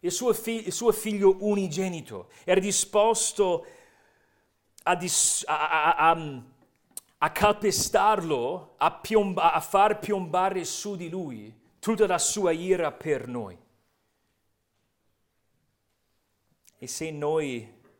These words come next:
vogliamo evitare l'idolatria, dobbiamo capire che l'incarnazione è un'espressione di amore.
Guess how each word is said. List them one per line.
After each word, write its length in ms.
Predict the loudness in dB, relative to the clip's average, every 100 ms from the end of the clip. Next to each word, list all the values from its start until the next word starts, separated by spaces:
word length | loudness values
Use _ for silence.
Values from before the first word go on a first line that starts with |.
| _ _ _ _ _ _ _ _ _
vogliamo 580 | -2 0 2 -2 -2 -4
evitare 960 | -4 -4 -2 -4 -2 -8 -8 -12 _ _ _ _ _ _ -14
l'idolatria, 1160 | -10 -8 -6 -6 -6 -6 -6 -6 -6 -8 -12 _ _ _ _ _ _ _ _ _ _ _ _ _ _ _ _ _ _ _ _ -8
dobbiamo 300 | -8 -6 -8
capire 520 | -10 -8 -6 -6 -8
che 160 | -10 -10
l'incarnazione 1400 | -10 -10 -10 -10 -10 -10 -14 -14 -8 -8 -8 -16 -20 _ _ _ _ _ _ _
è 100 | -10
un'espressione 1400 | -8 -6 -10 -8 -8 -6 -8 -6 -6 -6 -10 -12 -14 _ _ _ _ _
di 200 | -14 -6
amore. 520 | -6 -6 -8 -10 -20